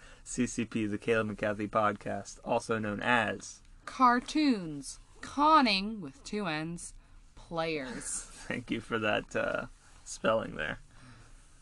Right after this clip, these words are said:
Speaker 1: Actually, three N's, technically.
Speaker 2: Uh, uh, two N's in a row.
Speaker 1: <laughs>
Speaker 2: Oh my God.
Speaker 1: All
Speaker 2: Get
Speaker 1: right.
Speaker 2: out!
Speaker 1: So this week, I will not. Um,
Speaker 2: Okay.
Speaker 1: this week,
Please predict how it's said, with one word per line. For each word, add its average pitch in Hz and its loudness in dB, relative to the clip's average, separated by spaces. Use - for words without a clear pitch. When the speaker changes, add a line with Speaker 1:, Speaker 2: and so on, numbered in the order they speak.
Speaker 1:
Actually, 110 0
three 107 -4
N's, 71 -8
technically. - -8
Speaker 2:
Uh, 247 10
uh, 226 6
two 311 4
N's 277 8
in 247 8
a 220 8
row. 196 10
Speaker 1:
<laughs> 277 8
Speaker 2:
Oh 330 -12
my - -18
God. - -10
Speaker 1:
All 131 8
Speaker 2:
Get 139 12
Speaker 1:
right. 135 12
Speaker 2:
out! 254 12
Speaker 1:
So 117 4
this 135 2
week, 131 0
I 104 -4
will 107 -4
not. 101 -6
Um, 113 2
Speaker 2:
Okay. - -6
Speaker 1:
this 127 0
week, 120 -4